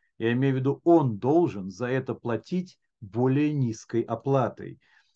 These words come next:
потому что у него оплата прежде всего по статусу, то есть оплата самим статусом.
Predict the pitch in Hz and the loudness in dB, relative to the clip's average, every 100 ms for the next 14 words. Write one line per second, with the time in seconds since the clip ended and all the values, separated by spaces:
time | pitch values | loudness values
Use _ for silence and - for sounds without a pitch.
0 | _ - 113 131 139 135 127 117 117 131 | _ -10 -2 0 0 -2 -4 -2 -2 0
1 | 170 117 - 120 117 117 135 131 _ _ | 0 -2 -4 -2 -2 0 -4 -4 _ _
2 | - 123 110 117 - 131 107 104 - 110 | -8 -6 -4 -8 -8 -8 -4 -4 -6 -10
3 | - 165 147 - - - 95 - _ _ | -4 -2 -2 -4 -18 -20 -20 -20 _ _
4 | _ 104 104 - 107 - 131 139 139 123 | _ -12 -10 -12 -12 -4 0 2 0 -6
5 | - 131 135 135 131 - 143 - 107 - | -6 -2 -2 -2 -2 0 2 0 -10 -14
6 | 98 92 | -18 -18